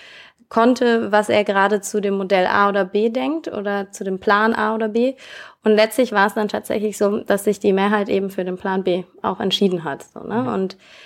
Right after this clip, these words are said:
Speaker 1: das war ein sehr, sehr gutes Gefühl, weil dadurch hatten wir eben auch den Eindruck, hey, das ganze Team hält gerade zusammen und kommt gemeinsam zum selben Schluss. Ja.
Speaker 2: Was hat sich seitdem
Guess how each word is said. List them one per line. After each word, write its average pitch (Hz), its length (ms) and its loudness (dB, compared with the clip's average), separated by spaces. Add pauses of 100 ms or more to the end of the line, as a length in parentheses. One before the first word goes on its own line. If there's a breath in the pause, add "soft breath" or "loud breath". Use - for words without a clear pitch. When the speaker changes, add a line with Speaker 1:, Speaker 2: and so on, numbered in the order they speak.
(140 loud breath)
Speaker 1:
das 202 180 2
war 220 80 6
ein 214 140 6
sehr, 208 180 6
sehr 208 140 2
gutes 208 280 -4
Gefühl, 277 520 -4
weil 214 180 -4
dadurch 208 380 2
hatten 214 260 -4
wir 214 200 4
eben 208 200 0
auch 208 260 -2
den 202 200 -2
Eindruck, 208 380 0
hey, 214 300 -2
das 214 240 -2
ganze 208 300 0
Team 214 380 0
hält 202 180 0
gerade 196 260 0
zusammen 202 480 -2
und 202 140 -4
kommt 214 300 0
gemeinsam 208 720 0 (160)
zum 220 180 0
selben 185 280 0
Schluss. - 420 -6 (640 soft breath)
Ja. - 80 -16 (320 soft breath)
Speaker 2:
Was 131 180 2
hat 151 120 0
sich 143 160 0
seitdem 120 460 0